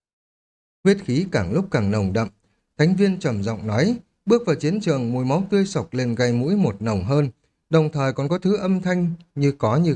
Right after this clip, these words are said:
không vọng đến, vang lên trong đầu của bọn họ, ảnh hưởng đến thần trí của đoàn người.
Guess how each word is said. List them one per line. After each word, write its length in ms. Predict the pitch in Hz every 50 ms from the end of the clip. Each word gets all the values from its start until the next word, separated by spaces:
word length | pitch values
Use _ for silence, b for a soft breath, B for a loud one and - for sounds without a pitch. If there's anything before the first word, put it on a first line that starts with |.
| - -
không 220 | 131 123 113 101
vọng 160 | 113 113 107 -
đến, 320 | 107 107 107 135 196 262 - b b b b b _
vang 260 | 160 175 196 196 190
lên 180 | 190 190 190 185
trong 180 | 190 185 180 165
đầu 180 | 131 110 95
của 100 | 98 98
bọn 200 | 95 110 110 104
họ, 280 | 120 123 120 117 110 - _ _ _ _ _
ảnh 220 | 147 147 131 123
hưởng 240 | 123 123 110 101 98
đến 180 | 120 160 208
thần 220 | - 160 123 117 110
trí 240 | - 120 143 220 226
của 80 | - 113
đoàn 280 | 98 110 110 107 110 107
người. 260 | 110 107 104 92